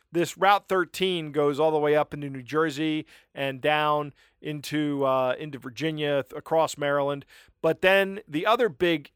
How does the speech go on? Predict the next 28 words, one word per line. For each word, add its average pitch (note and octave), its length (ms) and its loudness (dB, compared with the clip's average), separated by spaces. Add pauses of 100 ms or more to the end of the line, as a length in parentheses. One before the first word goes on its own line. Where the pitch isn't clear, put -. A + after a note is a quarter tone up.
(140)
route D3 480 -2 (100)
that C#3 160 -18
you D3+ 120 -10
need C#3+ 420 -4 (480)
to D#3 140 -2
use D3 720 -2
to C#3+ 120 -14
get D#3 240 0
from D3 380 -4
where C#3+ 180 -2
I F#3+ 160 4
live D3+ 420 2
in C#3 140 -6
the C3 300 -8 (100)
Baltimore, D3+ 560 -2
Washington D3 580 -2
area B2+ 440 -4 (420)
to D#3 220 -2
the C3+ 420 -4
eastern E3+ 360 -10
shore D#3 240 0
of B2+ 100 -4
Maryland D3 600 0 (440)
is C3 320 -4
U E3+ 180 2
S D3+ 180 0
Route C#3 220 -8
fifty. - 480 -8